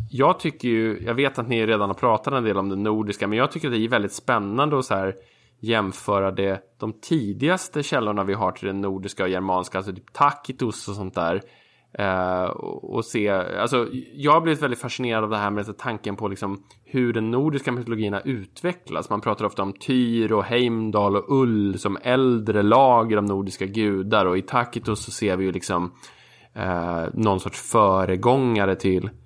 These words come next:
vissa av gudarna, filtrerad genom en romersk lins i och för sig. Men jag tycker det ska vara jättespännande med ett avsnitt där ni liksom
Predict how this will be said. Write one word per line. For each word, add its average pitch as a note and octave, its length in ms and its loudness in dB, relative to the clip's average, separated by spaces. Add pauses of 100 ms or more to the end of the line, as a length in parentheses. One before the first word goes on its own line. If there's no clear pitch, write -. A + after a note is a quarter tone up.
(220)
vissa G#2 340 -2
av F2+ 80 -2
gudarna, F2 540 2 (540)
filtrerad A2 580 4
genom G2+ 200 2
en G2 100 0
romersk G#2 400 0
lins C3+ 440 0
i G#2+ 40 -4
och F#2+ 40 -2
för A2+ 80 -10
sig. A#2+ 180 2
Men G2+ 100 0
jag A#2+ 100 2
tycker D#3+ 160 -2
det D3+ 40 -2
ska D3 100 -2
vara B2 80 2
jättespännande C#3+ 680 0
med A#2 60 0
ett G#2+ 60 0
avsnitt G#2 340 0
där G#2+ 80 0
ni G#2 140 -2
liksom G2+ 260 -4